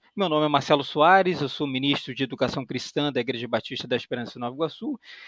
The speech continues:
E, como eu disse, o objetivo deste vídeo é a fazer uma breve apresentação sobre a proposta do próximo trimestre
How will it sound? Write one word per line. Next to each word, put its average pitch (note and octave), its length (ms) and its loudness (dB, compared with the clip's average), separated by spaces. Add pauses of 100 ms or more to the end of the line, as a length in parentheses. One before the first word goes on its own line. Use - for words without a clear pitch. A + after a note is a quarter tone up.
(120)
E, F#3 80 0
como D#3 220 -2
eu D3+ 40 0
disse, F3+ 380 0
o - 20 -2
objetivo C3+ 540 -4
deste B2 280 2
vídeo D3+ 540 -2
é C#3 300 6
a B2+ 240 6
fazer B2 260 0
uma C#3 140 0
breve D3 420 4
apresentação B2+ 800 -4 (400)
sobre C3 920 0
a B2 80 6
proposta B2+ 680 0
do D3 280 -2
próximo C#3+ 580 -2 (140)
trimestre D3 840 2